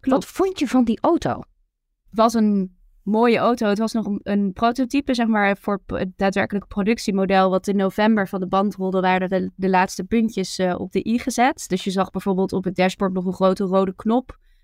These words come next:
Speaker 1: ehm, die je in geval van nood kan, eh, indrukken. Nou ja, dat zit natuurlijk niet in een normale auto. Maar eigenlijk,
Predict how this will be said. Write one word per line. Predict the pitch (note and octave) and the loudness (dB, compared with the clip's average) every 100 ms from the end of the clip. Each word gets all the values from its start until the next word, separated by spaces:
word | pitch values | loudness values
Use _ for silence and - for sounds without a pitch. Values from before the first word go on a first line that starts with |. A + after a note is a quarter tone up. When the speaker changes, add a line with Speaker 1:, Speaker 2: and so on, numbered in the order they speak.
| _ | _
Speaker 1:
ehm, | - F#3+ F#3+ F#3 F#3+ F#3+ F#3+ | -2 2 2 2 2 0 -2
die | G3+ G3 | -2 2
je | |
in | F#3+ | 0
geval | F#3+ F#3+ F#3+ | 0 0 0
van | G3 | 2
nood | F#3+ G3+ | 2 2
kan, | G3 F#3 F#3 - | 0 -2 -2 -4
eh, | - F#3 F3+ F#3 | -6 -4 -2 -2
indrukken. | - A3 G#3 G#3 G3+ G#3 | 0 0 2 -2 -2 -2
Nou | F#3+ | 2
ja, | F3+ | 0
dat | F3+ | 0
zit | - F#3 | -6 -6
natuurlijk | F#3 - F#3+ | -4 -2 -2
niet | F#3 F#3 | -2 -2
in | F#3 | 0
een | F3+ | 0
normale | F3 E3+ F3 G3+ | 0 0 0 0
auto. | A3 G#3+ - B3+ D#4+ - _ _ _ _ _ _ | 0 -2 0 -2 -2 -6 _ _ _ _ _ _
Maar | G#3 A3 | 0 0
eigenlijk, | - C4 B3 A3 - | 2 2 2 0 -2